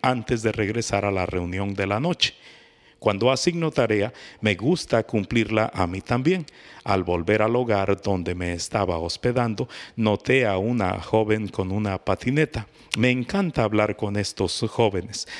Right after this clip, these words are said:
Rara vez son cristianos y son muy abiertos a conversar. Siempre comienzo la conversación pidiéndole que me enseñe algunos de sus mejores trucos.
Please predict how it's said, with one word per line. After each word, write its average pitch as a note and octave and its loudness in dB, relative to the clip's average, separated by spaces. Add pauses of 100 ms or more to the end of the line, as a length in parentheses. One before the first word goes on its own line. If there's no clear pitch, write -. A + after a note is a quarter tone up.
(160)
Rara G#2 2
vez F#2+ 0
son F#2+ 0
cristianos G2 0
y B2 0
son F#3+ 2
muy F3+ 2
abiertos D3+ 0
a F2+ 0
conversar. G#2 -2 (280)
Siempre G#2+ 0
comienzo F#2 0
la G2 -2
conversación A2+ 0
pidiéndole D3+ 0
que B2 0
me G#2 0
enseñe A2+ 0
algunos B2+ 0
de G2+ 2
sus F#2 0
mejores F#2 0
trucos. - -2